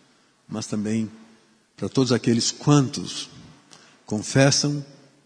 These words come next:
aceitam e tornam o senhorio do, do Senhor Jesus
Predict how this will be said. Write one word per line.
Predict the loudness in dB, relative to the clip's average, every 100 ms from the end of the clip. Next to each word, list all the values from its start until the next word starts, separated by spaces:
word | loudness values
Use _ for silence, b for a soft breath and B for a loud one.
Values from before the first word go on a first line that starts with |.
| _ _ _ _
aceitam | -2 2 4 4 4 0 -2 -4 -12 -20 -20 _ _ _ _ -6
e | -4
tornam | 4 4 4 0
o | -2
senhorio | 0 2 4 6 6
do, | 6 0 -2 -18 -20 -14
do | -8
Senhor | -4 -2
Jesus | 0 0 0 -2 -2 -8 -14